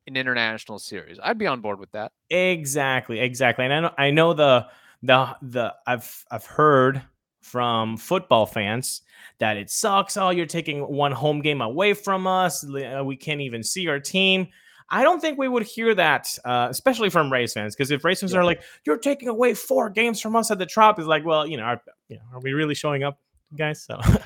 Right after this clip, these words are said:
Speaker 1: Yeah, the other thing too is, like, I, I get with football where one game means so much, one over seventeen as opposed to three or four over one sixty-two. I mean, if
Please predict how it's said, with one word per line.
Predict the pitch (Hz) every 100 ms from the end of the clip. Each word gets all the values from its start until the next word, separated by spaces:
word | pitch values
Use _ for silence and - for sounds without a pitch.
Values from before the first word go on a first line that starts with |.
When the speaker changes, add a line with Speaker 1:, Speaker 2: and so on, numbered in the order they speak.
| - -
Speaker 1:
Yeah, | 214 175
the | 190 247
other | 220
thing | 220 185
too | - 180
is, | 139
like, | 139 -
I, | 147 151 151
I |
get | 160 165 170
with | 135 -
football | - 143 - 147 143
where | 135 123 120
one | 147 123 151 151 143
game | 127 131 135 139 131
means | 123 113 -
so | - 135 120
much, | 113 107 120 - 147
one | 120 120 120
over | 120 117 107 113 107 101
seventeen | - - 117 123 120 139 131
as | 117 110
opposed | - 117 107 104 -
to | 113 98
three | - 113 113
or | 104
four | _ 104 110 113
over | 113 104 98
one | 92 104
sixty-two. | - 113 - 101 90 - 117
I | 117
mean, | 113
if | 107